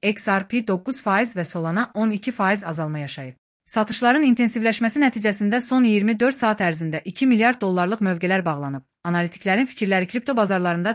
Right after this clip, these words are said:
tez-tez qiymət dalğalanmaları müşahidə olunsa da, analitiklər bu dəfə bazarın sürətlə inamını itirdiyini bildirirlər. Manuel Pinto, "Bu volatilite adi haldır, amma bu dəfə bazarın inamının sürətlə azalması diqqət çəkir", deyə qeyd edib.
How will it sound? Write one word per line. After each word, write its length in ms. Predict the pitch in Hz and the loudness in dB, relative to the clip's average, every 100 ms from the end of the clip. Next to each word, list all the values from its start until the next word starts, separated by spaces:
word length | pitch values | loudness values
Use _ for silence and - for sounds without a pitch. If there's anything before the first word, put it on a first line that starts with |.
| 226 | -2
tez-tez 320 | 262 269 240 | -2 0 -2
qiymət 260 | 208 208 240 | 0 0 2
dalğalanmaları 600 | 196 180 175 170 165 175 | 0 0 0 0 -2 0
müşahidə 360 | 214 - 175 185 | -2 0 -2 0
olunsa 340 | 190 160 240 208 | -2 -2 -2 -4
da, 100 | 139 _ _ _ - | -4 _ _ _ -4
analitiklər 640 | 180 180 175 - 254 262 | 0 0 -2 -2 -2 0
bu 80 | 262 | 0
dəfə 240 | 240 240 | 0 0
bazarın 320 | 190 185 208 | 0 2 2
sürətlə 400 | 247 196 202 208 | 0 0 -2 0
inamını 340 | 185 175 165 185 | -2 0 0 -2
itirdiyini 380 | 180 165 160 175 | -4 -4 -2 -2
bildirirlər. 460 | 170 147 143 135 127 _ _ _ - | -2 -6 -8 -10 -12 _ _ _ 0
Manuel 320 | 196 240 311 | 4 6 4
Pinto, 420 | 254 214 196 190 196 | 4 2 0 -4 -4
"Bu 100 | 214 | 0
volatilite 480 | 208 202 220 247 226 | 2 0 -2 -4 0
adi 220 | 190 202 | 0 0
haldır, 360 | 190 147 139 _ _ | -2 -4 -8 _ _
amma 260 | 185 185 180 | 0 0 2
bu 60 | |
dəfə 260 | 240 247 226 | 0 0 2
bazarın 340 | 196 196 220 | 2 2 0
inamının 400 | 208 196 190 220 220 | 0 0 2 2 0
sürətlə 280 | 208 214 214 | -2 0 0
azalması 460 | 180 175 170 160 | 0 0 -2 -4
diqqət 300 | 226 196 247 247 | -4 -2 -2 -2
çəkir", 260 | 160 151 - - | -8 -8 -16 -4
deyə 160 | 180 190 | 0 2
qeyd 180 | 185 165 | 2 0
edib. 200 | 147 | -4